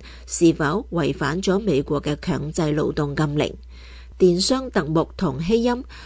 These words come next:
長期利用美國對小額包裹免收關稅嘅政策，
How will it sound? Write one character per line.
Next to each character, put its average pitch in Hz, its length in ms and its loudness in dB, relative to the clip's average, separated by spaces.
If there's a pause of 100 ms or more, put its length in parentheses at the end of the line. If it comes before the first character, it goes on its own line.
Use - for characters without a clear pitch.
長 170 320 2
期 175 180 6
利 170 200 4
用 170 220 2
美 147 240 2
國 165 180 4
對 170 260 2
小 - 280 -2
額 151 440 0
包 214 240 0
裹 156 340 0
免 147 300 -4
收 220 280 0
關 226 180 0
稅 233 240 0
嘅 156 140 2
政 143 240 -2
策， 175 200 2